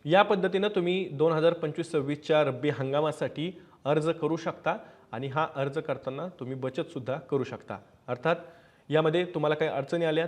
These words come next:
तर कमेंट बॉक्समध्ये नक्की कमेंट करून सांगा, आपण त्याच्यावरती सुद्धा उत्तर घेऊन तुमच्या समस्या ज्या आहेत त्या सोडवण्यासाठी नक्कीच प्रयत्न करू. मी तुर्तास या माहितीसोबत तुर्तास इथेच थांबतोय.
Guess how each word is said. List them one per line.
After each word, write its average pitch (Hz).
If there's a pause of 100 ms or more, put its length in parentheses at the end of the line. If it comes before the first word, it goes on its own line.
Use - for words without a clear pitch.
तर 139
कमेंट 135
बॉक्समध्ये 135
नक्की 135
कमेंट 139
करून 139
सांगा, 139 (180)
आपण 123
त्याच्यावरती 127
सुद्धा 143
उत्तर 135
घेऊन 127
तुमच्या 110
समस्या 123
ज्या 127
आहेत 127
त्या 131
सोडवण्यासाठी 117
नक्कीच 123
प्रयत्न 127
करू. 160 (640)
मी 165
तुर्तास 165
या 151
माहितीसोबत 143 (160)
तुर्तास 127
इथेच 160
थांबतोय. 165